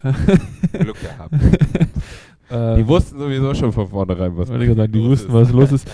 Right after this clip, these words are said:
Speaker 1: Wir haben ihn dann kurz am Telefon informiert, äh, worüber wir gesprochen haben. Das hat er dann kurz abgenickt. Äh, andere Chancen hatte er da noch nicht, hatte er dann auch nicht mehr. Ähm,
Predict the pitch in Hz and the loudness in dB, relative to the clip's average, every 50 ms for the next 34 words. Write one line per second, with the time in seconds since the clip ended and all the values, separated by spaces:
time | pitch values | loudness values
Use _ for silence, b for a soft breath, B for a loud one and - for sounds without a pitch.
0 | B B B - 113 117 120 135 143 147 135 120 127 127 127 127 127 127 120 - | B B B -6 -2 2 2 4 4 2 4 4 2 2 2 0 -4 -2 0 0
1 | 147 - 135 127 123 - 135 135 127 - 127 123 123 123 123 127 - 135 131 - | 0 0 0 -2 0 0 0 0 0 -2 -2 -2 -2 -2 -4 -6 -8 -10 -8 -8
2 | 139 120 120 123 131 135 - 123 117 117 113 113 120 120 117 120 120 117 117 110 | -6 -4 -2 -2 -2 -2 0 0 0 2 2 2 0 2 2 2 4 4 2 2
3 | 110 - - - 127 - 143 123 113 110 113 120 113 110 - 110 - 117 104 110 | -2 -6 -8 -12 -12 -10 -8 -6 -6 -6 -6 -4 -6 -6 -6 -4 -4 -4 -4 -6
4 | 117 - 123 113 - - - - - 117 120 127 - - - - 113 107 107 - | -4 -6 -6 -6 -6 -12 -10 -8 -6 -6 -6 -6 -8 -12 -10 -8 -6 -6 -6 -6
5 | - 113 113 - - 120 127 123 120 - 131 127 - - 123 127 131 - 123 117 | -6 -8 -8 -8 -4 -2 -2 -2 -2 -2 -4 -6 -2 -2 -2 0 0 0 0 0
6 | 104 110 110 110 113 123 - - 113 135 - 123 113 110 107 104 107 104 107 107 | -2 -2 0 0 -2 -2 -2 -4 -6 -6 -4 -4 -4 -4 -4 -4 -6 -6 -6 -6
7 | 110 110 - - 113 117 131 b b b b b b b b b b b b b | -6 -8 -6 -4 -6 -6 -6 b b b b b b b b b b b b b
8 | b _ _ _ _ _ 107 107 107 107 104 104 104 104 101 98 101 101 101 101 | b _ _ _ _ _ -12 -10 -10 -8 -8 -10 -10 -10 -12 -12 -14 -14 -14 -14
9 | 107 | -16